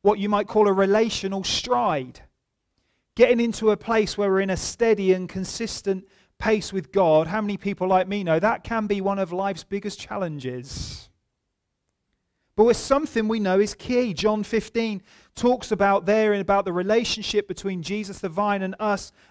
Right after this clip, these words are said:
as the branches, and it talks about how there's a call upon us to be faithful, and if we are faithful, he will make us fruitful.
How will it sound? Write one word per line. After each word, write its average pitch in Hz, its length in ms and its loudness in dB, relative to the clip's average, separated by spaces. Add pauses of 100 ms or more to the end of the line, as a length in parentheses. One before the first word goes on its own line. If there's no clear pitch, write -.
(120)
as 170 160 -2
the 180 80 -2
branches, 190 680 0
and 196 100 -4
it 208 100 -10
talks 226 260 -2
about 196 220 0
how 202 320 2 (180)
there's 180 160 0
a 185 40 -6
call 226 340 2
upon 214 320 -4
us 214 260 -4
to 196 100 -2
be 175 160 -4
faithful, 226 640 -2
and 190 100 -4
if 185 140 -10
we 233 120 -4
are 185 100 0
faithful, 226 500 -6
he 202 160 -6
will 202 120 -6
make 208 300 -8
us 214 300 -8 (280)
fruitful. 180 840 -8